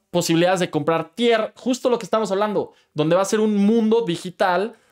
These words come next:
donde tú vas a poder comprar tierra y,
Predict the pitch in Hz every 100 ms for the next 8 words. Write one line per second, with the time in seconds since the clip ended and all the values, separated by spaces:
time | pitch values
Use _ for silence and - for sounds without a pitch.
0 | - 160 156 156 214 196 196 190 190 185
1 | 185 180 - - 196 208 208 202 190 170
2 | 170 175